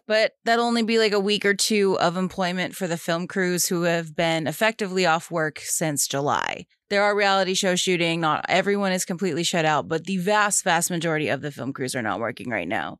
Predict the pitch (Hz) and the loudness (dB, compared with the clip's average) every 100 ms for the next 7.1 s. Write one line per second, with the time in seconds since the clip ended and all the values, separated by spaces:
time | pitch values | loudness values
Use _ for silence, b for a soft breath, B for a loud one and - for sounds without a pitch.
0 | _ - - 226 277 254 214 196 196 - | _ -6 0 2 2 2 2 2 0 -4
1 | - 175 151 - 156 143 139 - - 196 | -4 0 0 0 0 2 0 -4 -2 2
2 | 196 196 190 185 185 175 220 220 208 185 | 4 4 2 0 -2 0 2 2 2 2
3 | 196 185 190 175 180 - - 254 294 302 | 0 2 2 2 0 -2 -4 0 2 4
4 | 294 269 285 311 - - b - - 233 | 2 2 2 0 -8 -20 b -4 0 2
5 | 233 240 202 208 180 175 190 - - 190 | 2 2 2 4 4 2 0 -8 -2 -2
6 | 175 175 185 180 175 175 147 151 - 147 | -2 -2 0 0 0 0 0 0 0 -2